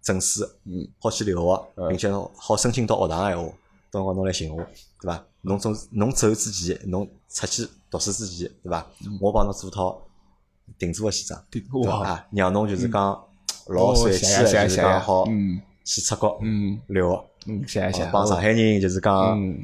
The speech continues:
Speaker 1: 长长面子，
Speaker 2: 嗯。
Speaker 1: 对伐？
Speaker 2: 哎哟，听了老恶心个，
Speaker 1: 老，
Speaker 2: 真的。
Speaker 1: 老恶心个，对伐？
Speaker 2: 嗯，真的。
Speaker 1: 啊，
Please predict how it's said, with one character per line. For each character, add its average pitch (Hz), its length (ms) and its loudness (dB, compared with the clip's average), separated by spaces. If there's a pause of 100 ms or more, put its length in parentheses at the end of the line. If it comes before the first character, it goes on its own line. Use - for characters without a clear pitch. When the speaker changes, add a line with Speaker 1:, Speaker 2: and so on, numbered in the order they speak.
(160)
Speaker 1:
长 104 140 -2
长 110 160 2
面 95 80 -2
子， 117 220 0
Speaker 2:
嗯。 98 280 0 (160)
Speaker 1:
对 101 200 -2 (220)
伐？ 92 100 2
Speaker 2:
哎 104 240 -4
哟， 101 100 0
听 135 240 0
了 123 140 8
老 120 180 8
恶 131 140 2
心 117 240 2
个， 104 80 0
Speaker 1:
老， 110 140 -4
Speaker 2:
真 101 140 6
的。 110 120 6
Speaker 1:
老 113 160 4
恶 135 120 -2
心 - 160 2
个， 120 120 4
对 113 100 4
伐？ 110 120 4
Speaker 2:
嗯， - 120 -8
真 110 160 -2
的。 104 180 -4 (200)
Speaker 1:
啊， 87 140 -10